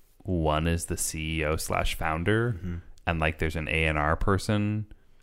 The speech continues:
Speaker 1: and then director of marketing and then, like, an assistant, then it's like, well, okay, well, I guess I could email all of them, but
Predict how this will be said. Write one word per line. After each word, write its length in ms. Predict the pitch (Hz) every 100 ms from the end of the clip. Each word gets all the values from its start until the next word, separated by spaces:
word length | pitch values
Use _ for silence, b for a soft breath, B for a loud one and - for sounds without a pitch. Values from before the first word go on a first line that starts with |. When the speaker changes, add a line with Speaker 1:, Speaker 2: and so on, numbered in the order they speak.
| -
Speaker 1:
and 160 | 85
then 140 | 82 80
director 400 | 80 80 - 76
of 80 |
marketing 640 | 82 85 - 85 80 78 76
and 180 | 82 80
then, 160 | 76 76
like, 240 | 73 73
an 140 | - 80
assistant, 800 | - 104 92 - 73 69 - - - - _ _ -
then 320 | 85 80 78
it's 140 | -
like, 100 | 82
well, 220 | 80 78
okay, 240 | 76 - -
well, 140 | - 78
I 40 |
guess 340 | 78 76 - - _ - - - - - -
I 60 | 98
could 160 | 98
email 300 | 95 92 85
all 240 | 80 98 90
of 80 | 76
them, 180 | 73 73
but 240 | 78 78